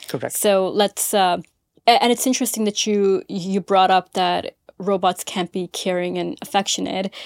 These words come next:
Speaker 2: uh, or sorry, you said algorithms can't be. You can't hug an algorithm, and that's very true. But,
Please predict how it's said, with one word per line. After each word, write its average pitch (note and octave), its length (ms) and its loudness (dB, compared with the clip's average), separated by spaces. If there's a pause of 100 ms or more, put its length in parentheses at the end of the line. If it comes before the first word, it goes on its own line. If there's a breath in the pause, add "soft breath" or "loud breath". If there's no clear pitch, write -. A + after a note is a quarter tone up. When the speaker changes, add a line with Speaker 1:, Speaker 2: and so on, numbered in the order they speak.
(280 loud breath)
Speaker 2:
uh, F#3+ 140 4
or G#3+ 240 6
sorry, G#3 240 2
you G3+ 80 0
said F#3+ 240 -2
algorithms G3 540 2
can't - 260 -6
be. - 80 -4
You F#3 160 -2
can't F3+ 340 -4
hug F3+ 220 -6
an F3+ 80 -4
algorithm, F3 440 -4
and F#3 100 0
that's G#3 160 0
very A3 180 2
true. C4+ 300 0
But, F#3 280 4